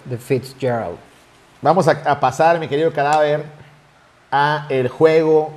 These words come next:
Speaker 2: que no vale cabeza de ganado de este fin de semana.
Speaker 1: ¿Cuál es?
Speaker 2: Ese es Washington Eagles.
Speaker 1: Ándale, qué bárbaro. Ese sí.
Speaker 2: Es
Speaker 1: si
Speaker 2: juego
Speaker 1: lo-,
Speaker 2: de división, pero
Speaker 1: si llegara a ponerlo a alguna televisora, se le va el ranking, pero
Speaker 2: Pa-, <laughs> par de maletas.
Speaker 1: No, no, no. Yo creo que ni en Red Zone los
Speaker 2: Par
Speaker 1: van
Speaker 2: de
Speaker 1: a pasar, güey.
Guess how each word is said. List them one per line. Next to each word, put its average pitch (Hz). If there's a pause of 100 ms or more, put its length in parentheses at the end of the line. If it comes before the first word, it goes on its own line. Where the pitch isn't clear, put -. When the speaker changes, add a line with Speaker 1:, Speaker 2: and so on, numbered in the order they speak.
Speaker 2:
que 127
no 127
vale 127
cabeza 123
de 113
ganado 120
de 113
este 110
fin 113
de 113
semana. 87 (320)
Speaker 1:
¿Cuál 120
es? 127 (540)
Speaker 2:
Ese 147
es - (160)
Washington 135 (120)
Eagles. 87
Speaker 1:
Ándale, 117
qué 147
bárbaro. 131
Ese 151
sí. 175 (220)
Speaker 2:
Es 180
Speaker 1:
si 190
Speaker 2:
juego 202
Speaker 1:
lo-, 208
Speaker 2:
de 190
división, 180
pero 151
Speaker 1:
si 185
llegara 185
a 185
ponerlo 196
a -
alguna 185
televisora, 139
se 147
le 127
va 135
el 143
ranking, 143
pero 131
Speaker 2:
Pa-, -
<laughs> -
par 190
de 185
maletas. 165
Speaker 1:
No, 131
no, 131
no. 131
Yo 156
creo 196
que 196
ni 160
en 143
Red 185
Zone 147
los 131
Speaker 2:
Par 170
Speaker 1:
van 190
Speaker 2:
de 175
Speaker 1:
a -
pasar, 151
güey. 127